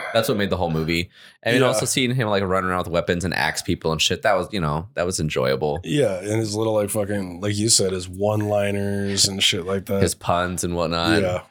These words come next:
Speaker 1: Yeah, it was all trash. They, they knew what they were doing. They're like, "We're making a trash-ass film." Hey, do you know if it made any money? I mean, it's not like it was in theaters
Speaker 2: Honestly,
Speaker 1: or
Speaker 2: I
Speaker 1: nothing, but,
Speaker 2: don't,
Speaker 1: like,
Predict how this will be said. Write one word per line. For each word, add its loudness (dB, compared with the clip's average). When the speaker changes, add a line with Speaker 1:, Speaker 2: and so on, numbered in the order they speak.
Speaker 1:
Yeah, 0
it -2
was 0
all 2
trash. -2
They, 0
they -2
knew 2
what -2
they 0
were -2
doing. -2
They're -4
like, 0
"We're 2
making 0
a 0
trash-ass 0
film." -2
Hey, 6
do -4
you -2
know 2
if -2
it 0
made 0
any 0
money? 0
I 0
mean, 2
it's -2
not 2
like -2
it 0
was 0
in -2
theaters 2
Speaker 2:
Honestly, 0
Speaker 1:
or 4
Speaker 2:
I 2
Speaker 1:
nothing, 0
but, 2
Speaker 2:
don't, 2
Speaker 1:
like, 2